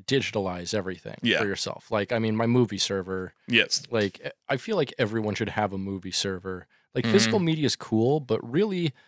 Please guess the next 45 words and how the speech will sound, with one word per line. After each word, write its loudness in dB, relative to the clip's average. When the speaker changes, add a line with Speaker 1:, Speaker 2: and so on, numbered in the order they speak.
Speaker 1:
more -2
so 4
than 2
that, 0
like, -2
having 0
your -2
own 2
movie 2
server, 0
knowing 0
how -2
to -2
rip -2
D -4
V -6
Ds, -2
V -2
H -4
S -2
players, -2
all -4
kinds -4
of -6
media, -2
Speaker 2:
Mm-hmm. -4
Speaker 1:
it's, -2
it's 0
its -2
own 2
individual 0
kind -2
of -8
power 0
with -6
media -4
because -4
you -2
can -2
Speaker 2:
Mm-hmm. 6
Speaker 1:
have 0
enormous 2
collections -2
of -8
stuff -4